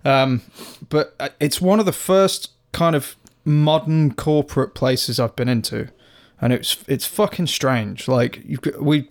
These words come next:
we walked. Um, s-, as soon as we walked in, there's loads of desks, uh, with screens all pinned up on them, and they're all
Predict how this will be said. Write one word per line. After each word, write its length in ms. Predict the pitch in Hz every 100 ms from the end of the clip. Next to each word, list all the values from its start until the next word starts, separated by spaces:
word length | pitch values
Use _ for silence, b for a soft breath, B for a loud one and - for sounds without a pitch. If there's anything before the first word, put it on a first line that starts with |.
| -
we 160 | 156
walked. 500 | 151 165 165 - - - _ _ -
Um, 340 | 143 143 143
s-, 120 | 135
as 120 | 147 -
soon 160 | 214
as 80 | 190
we 60 | 202
walked 280 | 196 185
in, 160 | 131 120
there's 160 | 123 139
loads 360 | 151 160 156
of 100 | 139
desks, 480 | 131 113 101 - - B B B B B -
uh, 160 | 117 113
with 180 | 123 110
screens 440 | - - 151 147
all 120 | 135 120
pinned 240 | 139 127
up 140 | 120 -
on 60 | 123
them, 100 | 120
and 180 | 123 117
they're 140 | 120
all 340 | 135 131 127